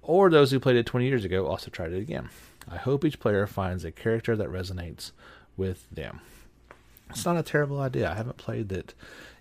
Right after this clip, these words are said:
in quite a while. Um, now that I'm kind of thinking about it, I don't think I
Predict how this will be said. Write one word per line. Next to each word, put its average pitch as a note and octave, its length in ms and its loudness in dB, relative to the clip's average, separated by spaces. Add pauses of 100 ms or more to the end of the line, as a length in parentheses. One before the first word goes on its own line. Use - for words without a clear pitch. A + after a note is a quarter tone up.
(120)
in A#2+ 280 0 (360)
quite C3 540 -6
a F2+ 120 -6
while. G2+ 680 0 (280)
Um, G#2 340 -6 (300)
now A2+ 200 -2
that F#3+ 100 -2
I'm F2+ 100 -4
kind A#2 220 -2
of G2 100 -2
thinking C#3 300 0
about F2+ 200 -2
it, F2 40 -4
I G2 80 -4
don't C3+ 260 -2
think G#2 240 -4
I F#2 200 -2